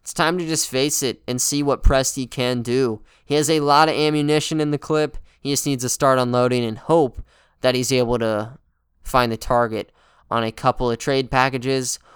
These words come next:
or just finding straight up players. But other than that, though, guys, that is gonna wrap up today's episode.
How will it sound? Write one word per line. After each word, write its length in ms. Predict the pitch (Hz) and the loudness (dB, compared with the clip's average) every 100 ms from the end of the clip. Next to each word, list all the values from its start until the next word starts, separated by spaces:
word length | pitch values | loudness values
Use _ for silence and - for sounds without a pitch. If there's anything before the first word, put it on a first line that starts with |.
| _ | _
or 200 | - 226 | 4 6
just 200 | 170 - | 6 2
finding 380 | - 127 123 117 | 2 2 0 -4
straight 480 | - - 127 117 - | -6 -4 -4 -4 -4
up 240 | 107 101 | -6 -6
players. 760 | - - 113 95 85 - - - _ _ _ _ | -8 -6 -4 -4 -10 -12 -14 -14 _ _ _ _
But 160 | 180 190 | 2 4
other 340 | 180 214 240 | 6 4 4
than 160 | 214 202 | 0 2
that, 240 | 196 190 180 | 4 2 2
though, 160 | 202 | 0
guys, 500 | 180 190 185 180 175 151 | 2 2 4 2 0 -4
that 280 | 117 160 240 | 0 4 4
is 100 | 240 | 4
gonna 180 | 226 190 | 2 4
wrap 240 | 170 165 | 4 4
up 140 | 156 131 | 2 -4
today's 480 | 143 123 143 135 | -4 0 0 0
episode. 720 | 131 123 131 - 131 127 123 | 0 -2 -2 -2 0 0 0